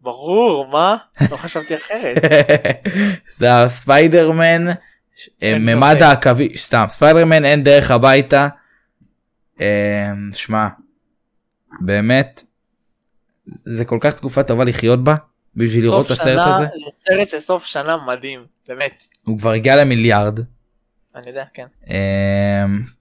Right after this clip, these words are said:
Speaker 2: שמע.
Speaker 1: פרסמת על זה, לא?
Speaker 2: נכון, פרסמנו. אה, אבל שמע,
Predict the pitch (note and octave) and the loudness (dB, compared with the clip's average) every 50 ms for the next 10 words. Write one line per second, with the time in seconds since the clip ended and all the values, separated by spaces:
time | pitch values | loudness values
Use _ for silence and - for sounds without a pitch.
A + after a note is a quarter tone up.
0 | _ _ _ _ - - - - A#2+ A#2+ A#2 A2+ A2 E3+ F3 F#3+ G3 G3+ E3 C3+ | _ _ _ _ -14 -8 -6 -2 0 0 0 0 0 -2 -4 -2 -2 -2 -2 -2
1 | C3 B2 C3 C#3+ D3+ - - B2 A#2 - B2 A2+ A#2 A#2 - A2+ A2 G#2 - A2 | -4 -6 -6 -6 -6 -8 -8 -8 -4 -2 0 0 0 -2 -2 -4 -6 -4 -4 -4
2 | G2 G2 G2+ A2 B2+ C3 - _ _ _ _ _ _ _ - - - - A2 A2 | -4 -4 -4 -4 -6 -6 -8 _ _ _ _ _ _ _ -20 -12 -6 -2 0 2
3 | A2 A2+ A2 A2 A2 A2 A2 A2 A2 A2 A2 A2 - - G#2+ G#2 G#2 G#2 - - | 2 2 2 2 2 2 2 2 2 2 2 0 -2 -4 -4 -6 -6 -6 -6 -2
4 | C3+ C#3+ D3+ | 0 2 2